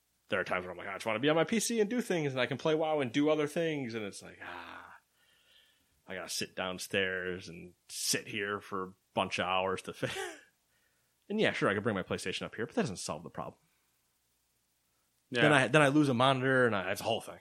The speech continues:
Speaker 1: whole thing.
Speaker 2: It's work.
Speaker 1: I have to put it down, back downstairs and rehook that. Eh, too much work. But yeah,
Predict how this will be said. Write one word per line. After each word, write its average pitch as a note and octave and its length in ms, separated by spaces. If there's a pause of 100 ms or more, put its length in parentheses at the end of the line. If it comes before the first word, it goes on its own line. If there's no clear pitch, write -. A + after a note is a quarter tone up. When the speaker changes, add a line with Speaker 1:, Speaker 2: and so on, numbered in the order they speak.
Speaker 1:
whole A2+ 140
thing. - 160 (460)
Speaker 2:
It's - 120
work. G#2+ 300 (420)
Speaker 1:
I G#2 120
have F#2 80
to - 60
put - 140
it F2+ 60
down, F2+ 180
back G2+ 180
downstairs G2 600
and F#2+ 80
rehook - 300
that. D#2+ 120
Eh, G2 200 (200)
too - 100
much A2 160
work. - 140 (1160)
But G3 80
yeah, A2 120